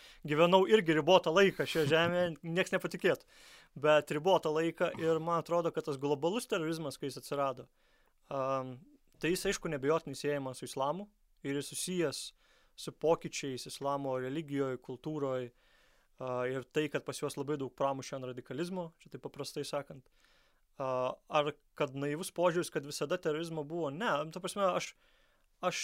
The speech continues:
niekada nesakyčiau taip, kad visada buvo terorizmo. Ta prasme, tai, kas vyksta nuo rugsėjo vienuoliktosios ir,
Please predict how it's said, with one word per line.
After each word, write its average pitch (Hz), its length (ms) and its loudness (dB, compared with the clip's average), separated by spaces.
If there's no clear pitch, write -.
niekada 175 320 -2
nesakyčiau 190 480 -4
taip, 175 220 -4
kad 147 100 -4
visada 143 480 -2
buvo 156 240 -4
terorizmo. 143 560 -6
Ta 123 140 -14
prasme, 143 180 -12
tai, 170 80 -2
kas - 240 -6
vyksta 160 320 -6
nuo 135 160 -6
rugsėjo 143 300 -6
vienuoliktosios 139 680 -6
ir, 127 160 -10